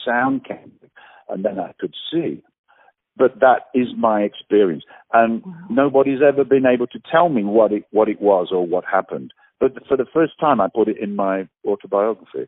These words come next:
Speaker 1: Isn't that weird?
Speaker 2: That's amazing. Y-, you know what's really cool about that, Graham, is that maybe it doesn't matter much what it was. It,
Speaker 1: Well,
Speaker 2: it
Speaker 1: you're
Speaker 2: sounds,
Speaker 1: right, yeah.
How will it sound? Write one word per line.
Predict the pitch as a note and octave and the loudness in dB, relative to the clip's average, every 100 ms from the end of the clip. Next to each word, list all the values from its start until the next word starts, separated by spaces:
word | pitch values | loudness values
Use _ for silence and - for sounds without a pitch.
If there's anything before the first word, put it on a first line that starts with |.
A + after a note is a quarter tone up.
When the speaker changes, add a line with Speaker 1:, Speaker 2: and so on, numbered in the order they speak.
| _ _ | _ _
Speaker 1:
Isn't | C3+ D3+ | -6 0
that | D3+ G#2 | 0 2
weird? | G2+ G#2+ C#3 _ _ _ _ _ | 4 4 2 _ _ _ _ _
Speaker 2:
That's | G#3 G3+ - - | -6 -6 -10 -10
amazing. | F#3 F3 E3 A#2+ A#2+ _ _ _ _ _ _ _ - - _ _ _ - | -6 -6 -10 -14 -20 _ _ _ _ _ _ _ -20 -20 _ _ _ -16
Y-, | G3 - | -16 -10
you | A3 A#3 | -6 0
know | A#3+ | 0
what's | A3+ - | -2 -4
really | G3+ G3 F#3 F3+ | -4 -2 -2 -4
cool | - A#3 A3+ | -6 -2 -2
about | E3+ D#3 D3+ | -2 -4 -4
that, | C3+ | -10
Graham, | E3+ D#3+ D#3+ | -8 -8 -8
is | D#3 | -10
that | - | -6
maybe | F#3 G3+ B3+ | -4 -4 -6
it | - | -8
doesn't | E3+ E3+ | -10 -10
matter | D#3+ E3 F#3 D#3 C3+ | -12 -10 -8 -10 -12
much | C3+ - | -18 -12
what | D3+ | -12
it | C#3 - | -12 -12
was. | - E3+ _ _ _ _ _ _ _ _ _ _ | -14 -14 _ _ _ _ _ _ _ _ _ _
It, | F3+ D3 | -8 0
Speaker 1:
Well, | E3+ | 0
Speaker 2:
it | - | 2
Speaker 1:
you're | D#3+ | 2
Speaker 2:
sounds, | D3+ | 6
Speaker 1:
right, | F3 E3+ A2 | 6 8 6
yeah. | D3+ D#3+ | 6 4